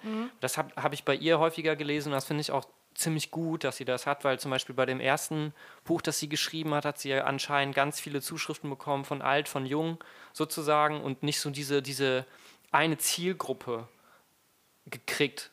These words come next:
Speaker 2: damit. Und das finde ich eigentlich ziemlich gut, weil es ist ja heute auch immer schwieriger, von einer jungen Generation zu sprechen, weil es heute ja viel, weiß ich nicht, viel komplexer ist
Speaker 1: Mhm.
Speaker 2: als noch irgendwie früher oder so weiter. Aber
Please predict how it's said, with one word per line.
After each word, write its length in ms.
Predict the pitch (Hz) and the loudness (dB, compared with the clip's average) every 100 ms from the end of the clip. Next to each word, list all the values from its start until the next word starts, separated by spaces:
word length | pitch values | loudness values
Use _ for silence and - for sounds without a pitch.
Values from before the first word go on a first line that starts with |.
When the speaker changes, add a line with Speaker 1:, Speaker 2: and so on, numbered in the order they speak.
| - | 0
Speaker 2:
damit. 420 | 127 123 117 - | 2 2 -2 -4
Und 60 | - | -2
das 120 | 135 | 0
finde 140 | - 160 | 2 0
ich 100 | 143 | 0
eigentlich 220 | 143 143 | 0 -2
ziemlich 320 | - 143 - | -2 -4 -4
gut, 240 | 202 196 | -4 2
weil 100 | 143 | 2
es 140 | 135 160 | 2 0
ist 80 | 160 | 0
ja 120 | 160 | 2
heute 220 | 151 151 | 2 2
auch 100 | 139 | 0
immer 160 | 147 143 | 2 0
schwieriger, 440 | - 156 156 139 | 0 0 0 0
von 240 | - 139 - - | 0 -4 -4 -6
einer 380 | - 165 165 | -2 0 2
jungen 380 | 147 143 165 156 | 2 2 0 0
Generation 640 | 143 147 135 135 - 160 170 | 0 0 0 -2 -4 -6 -8
zu 100 | - | -12
sprechen, 320 | - 127 127 | -10 -8 -4
weil 60 | 123 | -4
es 140 | 120 | -2
heute 180 | 147 139 | -4 -2
ja 180 | 135 127 | 0 0
viel, 500 | - 160 160 156 151 - - - - _ | -2 -2 2 2 0 -8 -20 -20 -20 _
weiß 120 | 143 | -2
ich 80 | 143 | 0
nicht, 160 | 131 - | 0 -4
viel 280 | - 156 147 - _ _ _ _ _ _ _ - | -4 -6 -6 -14 _ _ _ _ _ _ _ -6
komplexer 720 | - 156 - 156 165 - 151 | -2 -2 2 2 2 0 -2
ist 360 | 131 123 - - _ - | -2 -4 -8 -16 _ -6
Speaker 1:
Mhm. 400 | 214 202 214 254 - | -4 -2 -4 -6 -2
Speaker 2:
als 280 | 139 - - | 0 0 -2
noch 160 | 139 | -2
irgendwie 320 | 143 139 135 | 0 -4 -4
früher 420 | 127 - 156 156 120 | -8 -10 -4 0 2
oder 200 | 113 113 | 0 -2
so 120 | 107 | -6
weiter. 320 | 110 110 117 | -8 -8 -8
Aber 420 | 117 120 120 120 | -2 0 0 -4